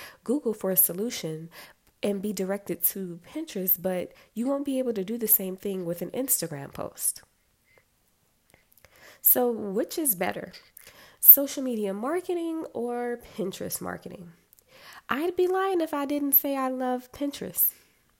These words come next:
I do. It's the perfect place to position your brand or business where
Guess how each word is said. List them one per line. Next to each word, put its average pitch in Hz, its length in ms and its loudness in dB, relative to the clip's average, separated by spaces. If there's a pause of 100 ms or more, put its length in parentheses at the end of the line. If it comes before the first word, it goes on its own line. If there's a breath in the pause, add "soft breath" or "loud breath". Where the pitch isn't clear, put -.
(240)
I 254 140 0
do. 294 420 4 (320 loud breath)
It's 254 200 4
the 254 120 2
perfect 277 380 -4
place 269 320 0
to 220 200 -4
position 220 520 2
your 190 100 -2
brand 220 420 -6
or 226 220 -2
business 180 420 -2
where 175 280 -2